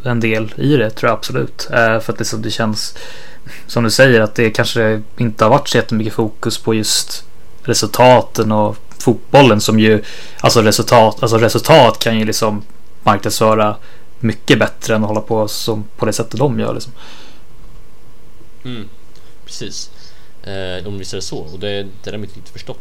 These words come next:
Speaker 2: De tänker att de måste hålla på och skaffa sig liksom följare i, i, i Delhi eller någonting. Och det känns ju... Ja,
Speaker 1: Ja,
Speaker 2: visst,
Speaker 1: precis.
Speaker 2: visst, visst, men, men hallå, det är, det är inte indiernas landslag ni har. Det är, det är inte amerikanernas land, men tyskarnas landslag ni har.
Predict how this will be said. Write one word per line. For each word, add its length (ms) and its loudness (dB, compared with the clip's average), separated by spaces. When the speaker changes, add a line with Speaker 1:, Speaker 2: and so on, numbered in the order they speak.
Speaker 2:
De 120 -8
tänker 280 -8
att 60 -8
de 80 -8
måste 220 -8
hålla 120 -6
på 140 -8
och 280 -6
skaffa 320 -8
sig 420 -6
liksom 280 -8
följare 520 -6
i, 640 -6
i, 60 -8
i 200 -8
Delhi 380 -4
eller 100 -6
någonting. 320 -8
Och 60 -8
det 120 -6
känns 240 -8
ju... 60 -8
Ja, 120 -8
Speaker 1:
Ja, 140 4
Speaker 2:
visst, 80 0
Speaker 1:
precis. 180 0
Speaker 2:
visst, 300 -6
visst, 200 -8
men, 120 -8
men 140 -10
hallå, 180 -8
det 140 -8
är, 100 -8
det 60 -6
är 40 -6
inte 260 -8
indiernas 680 -8
landslag 340 -8
ni 60 -8
har. 240 -8
Det 100 -6
är, 40 -6
det 120 -8
är 40 -6
inte 240 -8
amerikanernas 560 -8
land, 200 -6
men 80 -8
tyskarnas 520 -8
landslag 340 -8
ni 60 -8
har. 100 -10